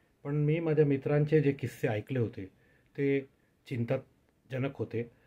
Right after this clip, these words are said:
आणि थोडी भीती पण वाटत होती. रिटायरमेंट घेतल्यानंतर मी शेअर मार्केटबद्दल थोडासा जास्त, अ, इंटरेस्ट घ्यायला लागलो आणि मला शिकावंसं वाटलं, म्हणून मी,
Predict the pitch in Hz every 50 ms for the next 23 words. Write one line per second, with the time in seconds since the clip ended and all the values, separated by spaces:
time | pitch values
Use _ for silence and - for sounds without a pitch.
0 | _ - 131 135 143 143 143 131 123 139 139 110 113 117 - 135 123 139 127 117
1 | 104 95 - 104 - - 85 - - - _ _ _ _ _ _ _ _ _ _
2 | _ _ _ _ _ _ _ _ _ _ _ _ - 131 120 - 160 170 175 165
3 | 185 196 202 196 - - 131 143 143 151 156 156 147 147 143 143 139 143 147 147
4 | 147 147 147 - _ _ - 127 131 135 131 - - 143 135 143 131 135 127 120
5 | 120 - 135 127 117 123 113 107 127 127 127 127 120 120 - - - 117 120 120
6 | 120 - 110 98 110 110 - - - - 107 123 120 117 - _ _ _ _ _
7 | _ _ _ _ - 107 - - 127 123 117 123 127 117 110 104 107 107 107 110
8 | 110 107 98 92 98 110 117 - - _ _ _ _ _ - 143 156 151 143 135
9 | 143 139 - - - - 127 127 127 131 120 - 120 107 101 - - 98 92 87
10 | - _ _ _ _ _ _ _ _ - 113 127 151 156 156 151 156 156 156 165